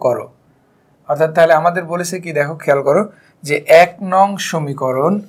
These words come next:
প্রথমে আমাদের এক নং সমীকরণ চিন্তা করতে হবে এবং বলেছে এখানে হরগুলোর কি করতে বলেছে, লসাগু করতে। তাহলে আমাদের এক নং সমীকরণ কোনটা চিন্তা করো, এই হচ্ছে আমাদের এক নং সমীকরণ এবং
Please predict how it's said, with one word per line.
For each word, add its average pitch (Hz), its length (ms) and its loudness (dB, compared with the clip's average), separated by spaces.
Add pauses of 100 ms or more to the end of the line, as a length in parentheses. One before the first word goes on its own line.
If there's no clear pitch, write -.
(520)
প্রথমে 185 300 -6 (100)
আমাদের 170 260 2 (280)
এক 160 100 -2 (120)
নং 190 100 -2 (140)
সমীকরণ 151 400 -2 (120)
চিন্তা 135 300 -4
করতে 135 220 -8
হবে 165 140 0 (220)
এবং 180 140 -4 (140)
বলেছে 170 320 -6
এখানে 175 220 -4 (540)
হরগুলোর 175 800 0 (540)
কি 202 180 -2
করতে 196 240 0
বলেছে, 196 200 0 (260)
লসাগু 151 460 2
করতে। 123 200 -12 (500)
তাহলে 165 280 4
আমাদের 175 220 0 (200)
এক 165 60 0 (100)
নং 185 100 -6 (140)
সমীকরণ 170 400 -4 (100)
কোনটা 165 260 0 (160)
চিন্তা 156 280 -2
করো, 139 140 0 (240)
এই 180 160 -2
হচ্ছে 165 280 -10
আমাদের 156 240 -4 (180)
এক 151 200 -2 (120)
নং 156 120 -6 (140)
সমীকরণ 131 520 -4 (520)
এবং 170 180 -4